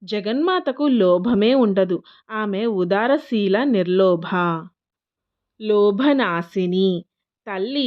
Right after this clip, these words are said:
లోభమనే శత్రువును నశింపచేసి తన భక్తులను కాపాడుతుంది. నిస్సంశయ. సంశయాత్మా వినశ్యతి అని గీతలో చెప్పబడింది. భగవంతుని విషయంలో సంశయం అసలే పనికిరాదు.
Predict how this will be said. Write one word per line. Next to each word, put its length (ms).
లోభమనే 680
శత్రువును 680
నశింపచేసి 1000
తన 140
భక్తులను 680
కాపాడుతుంది. 920
నిస్సంశయ. 920
సంశయాత్మా 960
వినశ్యతి 800
అని 200
గీతలో 440
చెప్పబడింది. 800
భగవంతుని 640
విషయంలో 680
సంశయం 720
అసలే 440
పనికిరాదు. 640